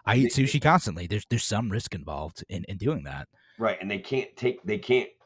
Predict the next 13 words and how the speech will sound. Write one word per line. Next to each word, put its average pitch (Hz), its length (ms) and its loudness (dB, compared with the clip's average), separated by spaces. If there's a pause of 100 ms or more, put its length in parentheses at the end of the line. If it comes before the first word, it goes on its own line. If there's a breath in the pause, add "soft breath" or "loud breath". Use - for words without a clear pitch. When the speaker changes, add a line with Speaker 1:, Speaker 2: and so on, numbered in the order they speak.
Speaker 2:
arguably 98 440 2
make 95 260 0
an 87 80 0
informed 90 480 0
decision, 78 520 -4
right? 85 300 -2 (400)
Like, 87 320 -6
Speaker 1:
Yeah. 107 200 -2
Speaker 2:
because 92 300 -4
of 76 120 -4
their 76 180 -2
age, 87 400 0
so 78 400 0